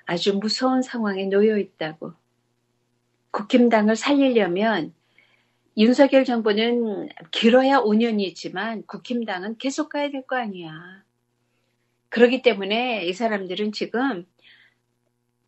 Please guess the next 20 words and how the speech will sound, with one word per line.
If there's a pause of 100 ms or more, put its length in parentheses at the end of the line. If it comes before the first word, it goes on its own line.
(160)
어떤
기로에
서
있거든. (1400)
버리냐, (180)
어떻게
하냐,
이렇게
자기가
저들을
잘라버리느냐,
내가
그냥
도망가
버리느냐,
이런 (380)
기로에
서
있다는
거지.